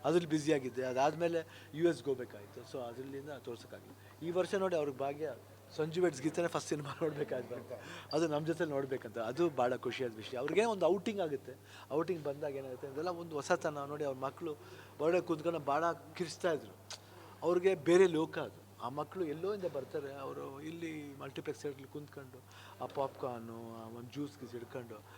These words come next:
ಆ ಸ್ಕ್ರೀನ್ ವಿಜುವಲ್ಸ್ ನೋಡಿದಾಗ, ಆ ಸೌಂಡ್ ನೋಡಿದಾಗ ಅವ್ರದ್ದೇ ಆದ ಒಂದು ಭಾವನೆಗಳಿರುತ್ತೆ. ಆ, ಆ, ಆ, ಆ ಸ್ಕ್ರೀನ್ ಸೌಂಡ್ ಕೇಳೋಕ್ಕೆ ಮಜಾ ಇರುತ್ತೆ.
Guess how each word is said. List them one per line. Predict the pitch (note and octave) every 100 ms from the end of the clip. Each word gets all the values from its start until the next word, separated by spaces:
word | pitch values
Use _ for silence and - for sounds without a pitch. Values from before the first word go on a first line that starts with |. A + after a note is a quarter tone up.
| - - C#3
ಆ | B2+
ಸ್ಕ್ರೀನ್ | - F#3+ F3
ವಿಜುವಲ್ಸ್ | D#3 C#3 F3+ C#3
ನೋಡಿದಾಗ, | C#3+ D3 C3+ B2
ಆ | B2+ A#2
ಸೌಂಡ್ | - D3+ E3
ನೋಡಿದಾಗ | C#3+ C3 A#2+ A2 A2+ - - - - -
ಅವ್ರದ್ದೇ | D#3+ G3 G3+
ಆದ | A3+ G3+
ಒಂದು | F3 C3+
ಭಾವನೆಗಳಿರುತ್ತೆ. | B2+ C3 B2 A2+ G2+ - - - - -
ಆ, | C3 E3+
ಆ, | C#3+ E3+
ಆ, | E3+ D3+ F3
ಆ | -
ಸ್ಕ್ರೀನ್ | E3+ - B3
ಸೌಂಡ್ | - A3 F3+
ಕೇಳೋಕ್ಕೆ | F3 F3+ F3+
ಮಜಾ | C3+ G#2+ A#2
ಇರುತ್ತೆ. | G2+ -